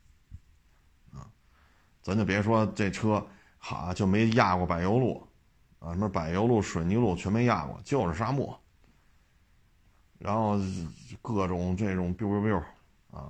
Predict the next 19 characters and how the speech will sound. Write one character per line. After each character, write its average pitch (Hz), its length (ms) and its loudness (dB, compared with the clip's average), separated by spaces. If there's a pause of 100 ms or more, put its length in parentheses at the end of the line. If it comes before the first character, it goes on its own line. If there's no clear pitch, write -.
白 87 160 -8
天 107 160 2
打， 92 200 2
晚 85 200 -2
上 98 100 0
打， 82 300 -2
你 87 140 -6
打 92 140 0
我， 98 140 0
我 90 180 -2
打 92 140 0
你。 76 240 -6 (1000)
就 123 120 -6
这 180 140 0
种 117 140 2
东 156 160 2
西， 135 80 4
现 147 220 0
在 113 320 2